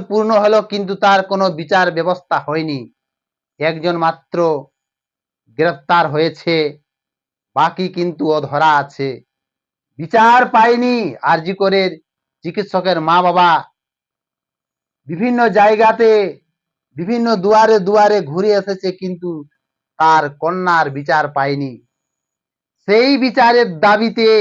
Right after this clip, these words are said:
মাননীয় বিরোধী দলনেতা শুভেন্দু অধিকারী এবার নবান্ন অভিযানের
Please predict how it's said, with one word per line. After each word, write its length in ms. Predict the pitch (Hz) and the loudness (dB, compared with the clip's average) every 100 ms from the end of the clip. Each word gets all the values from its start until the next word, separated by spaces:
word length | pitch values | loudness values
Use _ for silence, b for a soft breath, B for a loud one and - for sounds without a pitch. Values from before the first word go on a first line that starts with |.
| 165 - _ _ _ _ _ _ _ _ _ _ _ _ _ _ _ _ _ | 0 -6 _ _ _ _ _ _ _ _ _ _ _ _ _ _ _ _ _
মাননীয় 640 | 135 185 190 196 196 196 185 180 165 _ _ _ _ _ _ _ _ _ _ _ _ _ _ _ _ _ _ _ _ _ _ _ _ _ _ _ _ _ 107 | 0 2 2 0 0 2 2 0 -4 _ _ _ _ _ _ _ _ _ _ _ _ _ _ _ _ _ _ _ _ _ _ _ _ _ _ _ _ _ -6
বিরোধী 360 | 185 208 190 196 165 | 2 2 2 0 0
দলনেতা 440 | 185 185 180 185 180 | 2 2 2 2 0
শুভেন্দু 440 | 185 175 185 185 180 | 0 -2 0 0 2
অধিকারী 520 | 180 175 180 170 170 156 139 _ _ _ _ _ _ _ | 2 0 -2 0 -2 -4 -12 _ _ _ _ _ _ _
এবার 280 | 147 170 170 160 | -2 0 0 0
নবান্ন 480 | 160 180 180 180 180 170 | 0 2 0 0 0 -2
অভিযানের 500 | 165 170 160 160 156 | -2 -2 -2 -2 -4